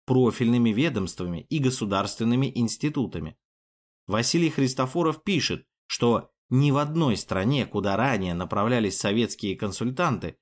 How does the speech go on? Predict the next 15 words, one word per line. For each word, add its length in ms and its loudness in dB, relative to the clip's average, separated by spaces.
высшего 520 0
звена, 440 -2
их 260 2
не 200 4
было 200 2
так 400 -2
много. 480 0
Особое 600 2
внимание 480 0
уделялось 560 2
партии, 600 -2
Совету 460 0
министров, 640 -2
органам 460 0
безопасности, 1040 -2